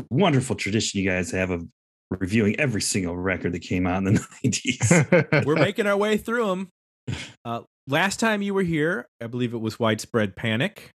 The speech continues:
Speaker 1: That's right.
Speaker 3: That, and then the year before that was Hamel on Trial.
Speaker 1: Mm-hmm. Mm-hmm.
Speaker 3: And then there might have been some more before then, but I don't have your page pulled up, so I'm just doing those from cle-, completely from
Speaker 1: Uh,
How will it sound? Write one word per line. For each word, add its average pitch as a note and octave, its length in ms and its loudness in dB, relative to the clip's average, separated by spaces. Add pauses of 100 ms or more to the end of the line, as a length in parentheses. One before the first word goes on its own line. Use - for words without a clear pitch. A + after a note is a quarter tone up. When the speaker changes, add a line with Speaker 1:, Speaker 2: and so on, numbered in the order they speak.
(840)
Speaker 1:
That's - 160 -8
right. E2+ 160 0
Speaker 3:
That, G#2+ 140 -2 (160)
and F#2+ 120 -4
then G2+ 140 0
the G#2+ 80 0
year A2 160 4
before A2+ 220 0
that C3 180 4
was A#2+ 140 -2
Hamel A#2+ 240 0
on A2 120 -2
Trial. C3 480 0 (840)
Speaker 1:
Mm-hmm. F#2+ 520 -2
Mm-hmm. F#2+ 320 2 (440)
Speaker 3:
And A#2 120 -4
then A#2 80 0
there A#2 240 -2
might A#2 240 0
have A2 80 0
been A#2 140 0
some A#2+ 160 -4
more A#2 140 2
before A2+ 280 -2
then, B2 220 0
but A2+ 140 0
I F#2+ 80 0
don't G#2 180 0
have G#2 120 0
your F#2+ 100 -4
page G2+ 260 -4
pulled G2+ 180 -4
up, A#2+ 200 -2
so F2 180 -4
I'm F2 200 -2
just F#2 140 -8
doing G2 160 -2
those F#2 140 -4
from F2+ 160 -10
cle-, D#3 240 0 (140)
completely C#3+ 300 2
from C#3 80 4
Speaker 1:
Uh, C3 180 4